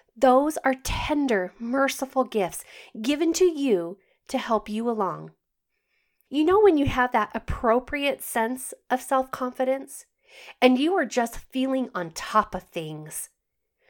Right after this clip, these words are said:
You've got a spring in your step and you have confidence to handle whatever comes your way.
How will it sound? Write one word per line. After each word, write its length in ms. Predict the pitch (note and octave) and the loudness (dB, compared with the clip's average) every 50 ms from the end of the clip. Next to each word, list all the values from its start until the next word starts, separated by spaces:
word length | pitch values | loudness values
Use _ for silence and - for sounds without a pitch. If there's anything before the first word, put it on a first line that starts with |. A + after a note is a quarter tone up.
| _ _ _ _ _ _ _ | _ _ _ _ _ _ _
You've 180 | - A3 A3 G#3+ | -6 -4 -2 0
got 160 | A3+ G#3 G3 | 0 0 0
a 60 | F#3+ | 0
spring 400 | - - - - E4+ F4 E4+ F4 | -2 -4 0 2 4 4 6 4
in 120 | F4 E4 D#4+ | 4 4 4
your 140 | E4 E4 | 2 2
step 480 | D#4+ - - - E4 D#4+ D#4 D#4+ D#4+ - | 0 0 2 4 6 8 8 8 6 4
and 160 | - G3+ G3+ G#3 | 0 0 0 0
you 60 | G#3+ | 0
have 220 | A3 G#3 F#3+ - | -2 -2 -4 -4
confidence 580 | - - - F4+ G4 G4+ - C#4+ B3 A#3 A#3 - | -6 2 6 6 6 6 4 2 0 0 0 0
to 80 | - | -2
handle 380 | A#3 - B3+ B3 A#3+ - A3 A3 | -2 -2 -2 -2 0 0 -2 0
whatever 480 | G#3 C#4 C4 - - - D#4 D4+ F4+ F4 | 2 0 0 2 4 4 6 6 4 2
comes 420 | F4+ - - D#4 D4 C#4+ C4+ - | 0 -2 -2 0 0 0 -2 -2
your 160 | C#4 C4+ C4 | 0 0 2
way. 400 | B3 B3 G#3+ F#3 E3 D#3 D#3 D#3 | 2 2 2 4 2 0 -4 -10